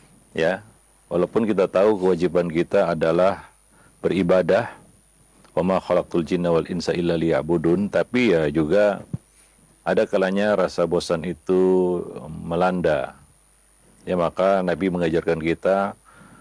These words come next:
ya, untuk, ya, bervariasi, eh, di dalam mengerjakan ibadah. Banyak pilihan-pilihan di dalam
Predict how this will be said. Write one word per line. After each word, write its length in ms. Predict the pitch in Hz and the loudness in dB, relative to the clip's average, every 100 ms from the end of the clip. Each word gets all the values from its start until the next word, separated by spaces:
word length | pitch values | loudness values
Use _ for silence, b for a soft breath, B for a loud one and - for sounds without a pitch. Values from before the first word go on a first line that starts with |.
| B B - | B B -2
ya, 160 | 85 | 0
untuk, 560 | 87 90 85 107 101 - | 0 -2 0 0 0 -4
ya, 320 | 92 85 82 80 80 78 78 80 78 | -2 0 2 0 0 0 0 -2 -2
bervariasi, 1600 | 87 87 85 82 87 87 85 82 82 76 92 92 98 85 - 104 | -2 -2 -2 -4 -4 -4 -2 -2 -2 -2 -2 0 0 0 -2 -2
eh, 40 | 82 | -2
di 20 | |
dalam 260 | 80 85 87 85 | -2 -2 -4 -6
mengerjakan 560 | 78 73 78 - 80 | -6 -4 -6 -4 -6
ibadah. 560 | 85 78 82 78 69 - 78 | -4 -2 -2 -2 -6 -8 -6
Banyak 400 | 87 92 104 - _ - | -4 -2 -4 -6 _ -6
pilihan-pilihan 1040 | 90 82 85 82 82 85 80 80 73 76 | -2 0 -2 -4 -4 -4 -2 -6 -10 -12
di 80 | 78 | -10
dalam 400 | 76 76 73 76 | -6 -4 -2 -4